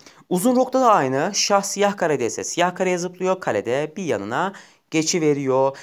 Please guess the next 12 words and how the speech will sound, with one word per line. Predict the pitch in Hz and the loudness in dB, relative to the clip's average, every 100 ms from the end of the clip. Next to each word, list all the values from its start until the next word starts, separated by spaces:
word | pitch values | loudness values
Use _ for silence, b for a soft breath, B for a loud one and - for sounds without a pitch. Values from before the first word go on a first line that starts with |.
| B | B
Peki | - 226 | -4 -2
siyahlarda | 220 - 180 175 202 196 226 | -2 0 0 0 0 0 0
nasıl | 208 - | 0 -2
yapılır? | 131 - 113 135 175 | -4 -4 -4 -4 -4
Hemen | 226 156 135 165 | -4 -4 -4 -4
ben | 165 151 | -4 -4
hamle | 151 135 131 | -4 -6 -6
sırasını | 135 131 127 117 131 170 B B B B | -8 -8 -8 -6 -4 -6 B B B B
siyaha | - - 101 113 | -18 -8 -8 -6
geçireyim. | 135 139 151 151 151 156 160 | -8 -6 -2 0 0 -2 -4
Tamam | - 87 92 120 | -10 -8 -10 -8
diyeyim. | 151 160 165 170 170 | -6 -4 -2 -2 -4